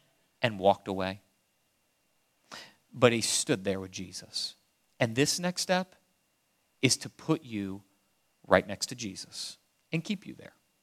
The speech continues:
And over time, those questions and those doubts, well, some answers you're not gonna, some, sometimes you're not gonna have an answer.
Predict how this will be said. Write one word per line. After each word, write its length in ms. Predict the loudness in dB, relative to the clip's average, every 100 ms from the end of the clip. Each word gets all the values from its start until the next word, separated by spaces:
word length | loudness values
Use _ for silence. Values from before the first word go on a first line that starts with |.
| _ _ _ _ -16 2 6
And 120 | 10
over 240 | 8 8
time, 560 | 6 8 10 8 4 2
those 160 | 0
questions 560 | 6 6 6 2 0 0
and 120 | 2
those 160 | 2 6
doubts, 420 | 6 6 2 -2
well, 160 | -2 0
some 240 | 0 2
answers 420 | 2 2 -2 -4 -4
you're 80 | 2
not 160 | 4
gonna, 260 | 4 2 0
some, 220 | 0 0
sometimes 360 | 0 2 0 4
you're 60 |
not 120 | 4 4
gonna 140 | 6
have 200 | 6 4
an 80 | 0
answer. 320 | -4 -6